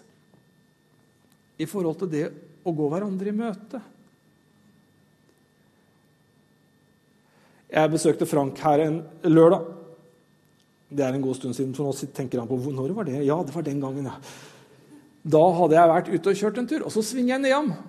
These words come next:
og så husker jeg at Frank sier, «Eh, det er ikke torsdag, hvorfor er du her?» Jeg pleier nemlig å, å treffe Frank på torsdag. Og så har det egentlig hengt litt i meg, fordi at, eh,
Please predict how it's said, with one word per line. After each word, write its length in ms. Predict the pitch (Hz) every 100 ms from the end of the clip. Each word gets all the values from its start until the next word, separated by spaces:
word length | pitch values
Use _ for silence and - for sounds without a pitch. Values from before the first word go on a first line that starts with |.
| -
og 160 | 208 196
så 200 | 190 208 202 - - - _ _ _ _ _ -
husker 340 | 208 - - 156
jeg 220 | 165 143 - 151
at 140 | -
Frank 180 | 139 131
sier, 220 | 120 107 - - _ _ _ _ _ -
«Eh, 500 | 131 139 135 135 139 - -
det 80 | -
er 120 | 135 135
ikke 120 | -
torsdag, 560 | 180 170 170 220 311 247 - -
hvorfor 320 | 165 151 156
er 140 | 131
du 20 | 139
her?» 180 | 131 120 - - - - 202 - - - - - - - - - - 147
Jeg 140 | 143
pleier 180 | 160 143
nemlig 300 | 151 127 135
å, 20 |
å 300 | 135 135 131 135 131 131 135
treffe 240 | 151 139 135 139
Frank 220 | - 120 -
på 80 | -
torsdag. 300 | 117 107 - - _ - - - - - - _ - -
Og 80 | 254
så 180 | - 285
har 1120 | 277 277 262 208 220 - - - - - 185
det 140 | 190 185
egentlig 240 | 170 180
hengt 240 | 175 180 175
litt 160 | 180
i 80 | 160 143
meg, 160 | 165 185
fordi 160 | 208
at, 160 | 175 190
eh, 180 | 202 196